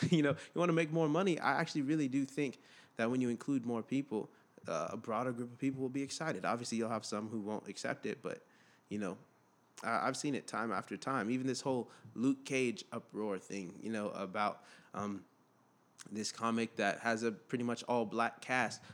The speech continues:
There are so many people who don't care about comic books at all. So many black folks who are watching that show because we wanna support that.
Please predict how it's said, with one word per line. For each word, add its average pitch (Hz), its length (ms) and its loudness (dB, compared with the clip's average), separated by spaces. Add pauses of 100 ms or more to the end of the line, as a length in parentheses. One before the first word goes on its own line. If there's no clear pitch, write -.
There 156 100 8
are 160 60 6
so 196 320 4
many 185 180 4
people 131 360 -2
who 151 140 -4
don't 147 280 -4
care 143 260 -4
about 123 300 -2
comic 135 360 -2
books 110 240 -4 (100)
at 127 200 2
all. 123 320 2 (180)
So - 140 0
many 139 120 2
black 127 280 4
folks 120 160 -2
who 135 120 -2
are 113 60 0
watching 123 400 0
that 113 140 -2
show 120 240 -2 (480)
because 135 220 2
we 123 80 -2
wanna 123 220 -2
support - 460 -4
that. - 200 -2